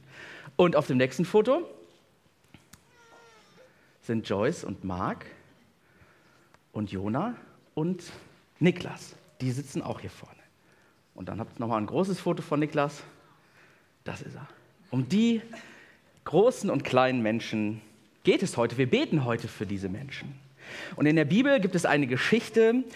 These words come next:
wo Jesus auch großen und kleinen Menschen begegnet. Und diese Geschichte möchte ich euch erzählen.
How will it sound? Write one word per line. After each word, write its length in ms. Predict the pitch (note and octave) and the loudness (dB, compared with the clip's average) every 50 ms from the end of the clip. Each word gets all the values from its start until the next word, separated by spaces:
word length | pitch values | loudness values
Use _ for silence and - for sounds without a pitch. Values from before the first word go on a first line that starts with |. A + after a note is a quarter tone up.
| - - - - - - | -16 -16 -16 -16 -2 0
wo 100 | C#3 C#3+ | 0 2
Jesus 580 | A#2 D3 F#3 A3+ G3 G#3 G#3 G#3 G#3 - - | 4 6 4 6 6 4 2 2 2 -2 0
auch 300 | - D#3+ F3 F#3+ F3+ - | 4 4 4 4 2 0
großen 460 | - D3 D#3+ F#3+ A3+ A3+ - G#3 E3 B2 | 0 4 4 4 4 4 2 -2 0 0
und 120 | D3 C#3+ | 0 0
kleinen 440 | - D#3+ C#3+ D3 D#3+ E3 E3 D3+ C3 | 2 2 4 4 4 4 2 2 2
Menschen 600 | C#3 D3+ E3 - - - C#3+ C3+ C3+ C3+ C3+ C#3 - - - - - - | 2 2 2 -2 -2 -2 0 2 2 2 2 0 -4 -10 -16 -18 -16 -4
begegnet. 720 | - C3 - F3+ A#3 - - G#2 F2+ - - - - - - - - - - - - - - - | -4 2 4 4 4 4 0 -4 -4 -4 -6 -14 -18 -18 -20 -20 -20 -20 -20 -20 -20 -20 -12 -8
Und 140 | - - E3+ | -2 0 0
diese 160 | G3 F#3+ G3 | 2 2 2
Geschichte 640 | D3+ D3 - - A#3 A#3 - - - D#3+ D3+ D3+ D#3+ D3+ - - - - - - - | 0 0 2 0 0 -2 -2 0 2 4 4 4 2 -2 -8 -16 -18 -20 -20 -6 2
möchte 320 | B2+ D3 E3+ - - B2+ | 2 2 2 2 0 -2
ich 200 | C#3+ D3 - - | -2 0 0 2
euch 220 | G#2+ B2 B2+ B2+ | 0 0 0 0
erzählen. 500 | - A2+ - - - G2+ F2+ - D#3 C3 | -2 -4 -4 -4 -6 -6 -4 -6 -6 -8